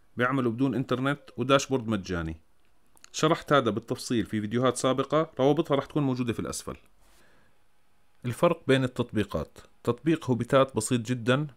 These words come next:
بفيدنا فقط بالدخول على الداشبورد والتحكم بالأجهزة الموجودة على الداشبورد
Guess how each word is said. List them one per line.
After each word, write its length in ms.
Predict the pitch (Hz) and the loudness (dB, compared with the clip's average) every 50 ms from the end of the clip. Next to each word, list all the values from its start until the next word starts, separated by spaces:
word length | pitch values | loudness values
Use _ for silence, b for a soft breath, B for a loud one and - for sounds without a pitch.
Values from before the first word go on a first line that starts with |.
| _ - | _ -16
بفيدنا 360 | 113 - 170 156 123 120 120 | -6 -2 -2 -2 0 0 0
فقط 340 | 117 143 - - - - - | 0 -2 -4 -4 -6 -2 -2
بالدخول 440 | 113 113 104 110 - - 131 107 | -2 -2 -2 -2 0 0 0 2
على 140 | 98 104 113 | 2 2 0
الداشبورد 520 | 110 113 123 131 135 - - - 143 135 131 - | 2 4 4 4 4 4 2 -2 -2 -2 -2 -6
والتحكم 560 | 113 143 - - - - 160 - - 127 117 | -8 -8 -8 -8 -6 -6 -6 -4 -2 -2 -2
بالأجهزة 400 | 110 110 135 143 120 120 107 110 | 0 0 0 0 0 -2 -2 -2
الموجودة 420 | 107 110 113 117 117 131 120 113 107 | -2 -2 -2 0 -2 0 0 2 2
على 120 | 104 101 | 2 0
الداشبورد 480 | 87 85 87 82 - - - 69 67 | 0 0 -2 -4 -4 -6 -10 -12 -12